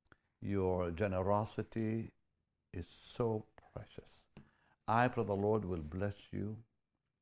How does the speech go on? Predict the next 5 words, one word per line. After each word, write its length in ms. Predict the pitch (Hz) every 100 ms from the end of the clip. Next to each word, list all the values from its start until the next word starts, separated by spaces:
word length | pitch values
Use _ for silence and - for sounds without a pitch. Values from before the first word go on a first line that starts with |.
| -
will 180 | 92 85 -
anoint 560 | 87 87 95 95 107 -
you, 300 | 95 92 98 - _ _ _ _ _ - -
reward 600 | 92 90 92 104 104 98
you, 400 | 101 104 104 104